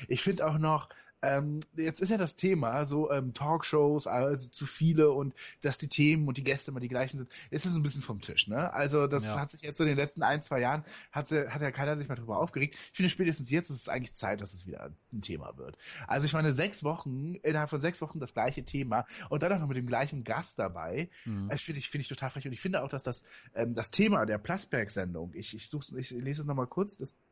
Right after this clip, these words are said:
Speaker 1: Thema und den Untertitel vor. Äh, der zeigt nämlich schon, äh, total,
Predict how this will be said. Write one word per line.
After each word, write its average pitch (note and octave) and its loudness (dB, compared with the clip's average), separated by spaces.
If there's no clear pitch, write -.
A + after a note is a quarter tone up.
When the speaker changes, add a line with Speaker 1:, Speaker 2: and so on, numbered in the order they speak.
Speaker 1:
Thema D#3 6
und C3+ 2
den C#3 2
Untertitel F3 2
vor. G#2 -2
Äh, B2 2
der B2+ 2
zeigt E3 2
nämlich B2 -2
schon, D#3 -2
äh, C3 2
total, D3 -2